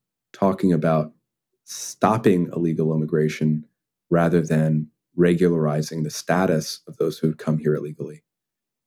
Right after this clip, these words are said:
brought Donald Trump to power. So that's, that's where, that's where I think the current fi-, populism e-,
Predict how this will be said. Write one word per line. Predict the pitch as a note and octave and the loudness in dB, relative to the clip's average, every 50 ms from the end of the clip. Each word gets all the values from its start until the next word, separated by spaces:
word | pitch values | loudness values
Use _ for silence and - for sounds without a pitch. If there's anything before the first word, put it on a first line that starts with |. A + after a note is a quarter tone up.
| _ _ _ _ _ _ _ _ _ _ _ _ _ _ _ _ _ - | _ _ _ _ _ _ _ _ _ _ _ _ _ _ _ _ _ 0
brought | F2+ D2+ B1+ - | 2 2 2 2
Donald | E2 D#2 D2 C#2+ C2+ | 0 0 0 0 -2
Trump | - - - - | -6 -10 -10 -10
to | - - | -12 -12
power. | - - - C#2 C#2+ - - _ _ _ _ | -10 -10 -8 -8 -10 -12 -18 _ _ _ _
So | - - | 0 2
that's, | - A2 A2 - - - - _ - | 4 4 2 2 -2 -6 -14 _ 0
that's | - A#2 A#2 A#2 - - | 2 2 2 0 0 0
where, | A#2 G#2+ G2 F2+ B2 - - _ | 2 4 4 4 2 -2 -4 _
that's | - A#2 B2+ B2+ - | 2 2 2 2 2
where | - B2 G#2+ | 2 4 4
I | G2 | 2
think | G2 - - G#2 G2+ - | 0 0 0 0 0 0
the | F#2 | -2
current | E2 - - - F#2 F2+ F2 F2 - | -6 -2 2 2 4 4 2 0 -4
fi-, | - - - G#2 - - _ _ _ _ | -8 -6 -4 -4 -4 -4 _ _ _ _
populism | - - - F#2 - - F#2+ F#2 F2 - - E2 - - _ _ _ _ _ _ _ _ _ _ _ _ _ _ _ - | -4 -2 0 0 2 4 4 4 4 2 -2 -6 -8 -8 _ _ _ _ _ _ _ _ _ _ _ _ _ _ _ -8
e-, | - | -8